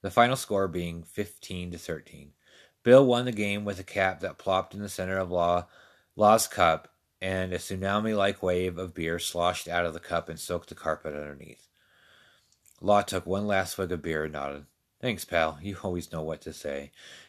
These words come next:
he said sarcastically. "It is past my nap time, though. Night, jerk." "Night." Law stumbled into his room, set his alarm, and fell into bed.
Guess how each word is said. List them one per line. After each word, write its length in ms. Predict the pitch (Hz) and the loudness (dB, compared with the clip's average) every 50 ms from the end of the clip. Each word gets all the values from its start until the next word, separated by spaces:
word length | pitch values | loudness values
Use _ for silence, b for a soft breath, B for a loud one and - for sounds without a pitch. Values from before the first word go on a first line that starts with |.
| B _ | B _
he 100 | 95 92 | -6 -6
said 240 | - - 92 87 | -2 0 0 0
sarcastically. 840 | - - 87 85 - - 87 82 80 - - 78 - 85 87 87 87 B B B B B B B B B _ _ _ _ _ _ _ _ _ _ _ - | 2 0 0 0 2 2 2 2 2 0 -6 -8 -6 -6 -6 -6 -6 B B B B B B B B B _ _ _ _ _ _ _ _ _ _ _ -2
"It 120 | 113 110 | -2 0
is 140 | 98 85 - | 0 -2 -6
past 320 | - 104 104 104 104 - | 0 0 2 2 0 -2
my 140 | 110 107 104 | -2 -2 -2
nap 340 | 101 95 90 87 - - _ | 0 -2 -2 -4 -4 -8 _
time, 320 | - - 82 78 80 78 | -8 -6 -4 -4 -6 -8
though. 260 | 78 76 76 76 76 - | -8 -10 -10 -10 -10 -6
Night, 260 | 95 110 117 107 95 | -2 -2 -2 -2 -2
jerk." 360 | 90 92 92 98 95 - - - _ _ _ _ _ _ _ _ _ _ _ _ _ - | -2 0 0 0 -2 -6 -14 -20 _ _ _ _ _ _ _ _ _ _ _ _ _ -8
"Night." 380 | 110 120 120 113 110 95 - _ _ _ _ _ _ _ _ _ _ _ _ _ _ _ _ _ _ _ _ - | -4 -2 0 0 -2 -4 -8 _ _ _ _ _ _ _ _ _ _ _ _ _ _ _ _ _ _ _ _ 2
Law 160 | 104 107 117 | 4 4 4
stumbled 420 | 110 - - 117 113 113 120 117 123 | 4 4 2 2 2 2 0 0 0
into 220 | 127 131 131 135 | 0 0 0 0
his 160 | 139 123 101 | -2 -2 -4
room, 280 | 98 92 92 92 92 90 | -4 -4 -4 -4 -6 -8
set 200 | - - 104 101 | -4 -2 -2 0
his 160 | 101 104 98 | 0 -2 -2
alarm, 340 | 107 104 95 90 90 87 87 | -2 0 0 0 0 0 -2
and 120 | 90 87 - | -4 -8 -6
fell 200 | - 90 87 87 | -4 -2 -2 -2
into 140 | 87 87 | -4 -6
bed. 320 | 78 76 78 71 69 67 | -6 -6 -6 -6 -6 -8